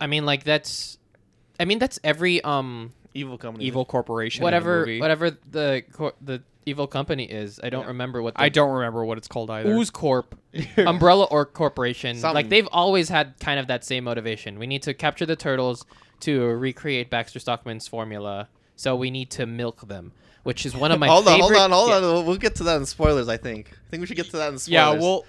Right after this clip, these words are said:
Speaker 3: we'll
Speaker 2: 'Cause
Speaker 3: talk
Speaker 2: I
Speaker 3: about
Speaker 2: think all three of us should say that at the same time.
Speaker 3: Yes. So,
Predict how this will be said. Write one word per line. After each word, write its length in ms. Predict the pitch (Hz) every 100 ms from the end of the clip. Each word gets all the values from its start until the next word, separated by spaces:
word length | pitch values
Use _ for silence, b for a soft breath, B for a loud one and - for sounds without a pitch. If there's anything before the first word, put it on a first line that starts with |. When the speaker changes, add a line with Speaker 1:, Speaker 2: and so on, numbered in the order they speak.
| 180
Speaker 3:
we'll 180 | 185
Speaker 2:
'Cause 140 | 185 208
Speaker 3:
talk 120 | 196
Speaker 2:
I 40 |
Speaker 3:
about 100 | 185
Speaker 2:
think 160 | 185 196
all 140 | 208
three 240 | 202 180 196
of 100 | 156
us 80 | 147
should 140 | 143
say 160 | - 160
that 60 |
at 80 | 135
the 120 | 135
same 240 | - 131 113
time. 360 | 143 101 -
Speaker 3:
Yes. 440 | - 147 135 - - b b b
So, 640 | - 165 147 135 131 127